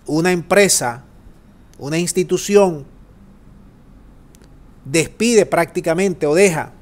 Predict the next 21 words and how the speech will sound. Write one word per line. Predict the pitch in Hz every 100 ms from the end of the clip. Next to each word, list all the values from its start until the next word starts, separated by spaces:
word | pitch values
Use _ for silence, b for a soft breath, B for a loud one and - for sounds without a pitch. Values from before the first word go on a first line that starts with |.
| - - - - - - -
a | 139
un | 156 156
trabajador | 180 165 151 151 151 156 156 - - - - - - - - - - - - - - - - - - - - - - - -
libre, | 170 196 156 127
cesanteado, | 135 139 131 175 190 165 135 131 - - - - - - - - -
luego | 143 160 175
de |
darle | 156 156 160
tantas | 156 151 147 135 131
glorias. | 123 98 - 131
Eso | 123 190 220 - -
es | - 143
el | 160
marco | 165 156 - 87 - - - -
referencial | 123 120 123 113 - 147 156 131
que |
utiliza | 113 127 139 131 110 - B B B
el | 127 120
gobierno | 120 151 160 127 113
de | 110
Venezuela. | 107 98 - 113 92 -